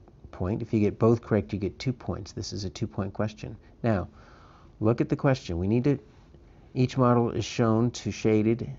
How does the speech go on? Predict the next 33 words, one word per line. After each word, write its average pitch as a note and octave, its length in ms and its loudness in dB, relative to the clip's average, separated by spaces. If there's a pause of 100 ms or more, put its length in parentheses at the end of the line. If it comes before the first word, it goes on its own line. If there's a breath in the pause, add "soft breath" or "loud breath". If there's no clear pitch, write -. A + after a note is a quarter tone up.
(140)
uh, G2 300 -4
shaded G#2+ 420 0
to - 80 -8
represent F#2+ 420 0
a E2 40 -8
fraction. D#3+ 560 -2 (880 loud breath)
And G#2+ 80 2
we G#2+ 80 6
need B2 100 6
to B2 60 6
find G#2+ 560 2
fr-, - 260 -4
models A2 460 2
that G#2+ 120 0
are, F#2+ 280 -4 (160)
represent A2+ 600 -2
fractions G#2 400 -4
equivalent G#2+ 500 -2
to - 80 -12
two-thirds. - 680 -6 (340 loud breath)
You - 60 -6
have A2 240 -4
to C#3 100 -6
select B2 380 -2
two A#2 140 -2
correct G2 340 -2
answers. - 580 -6 (760 loud breath)
So - 160 0
I'm B2 100 6
gonna C3+ 140 6
try A#2 220 2
to G#2+ 60 4
select G2+ 520 0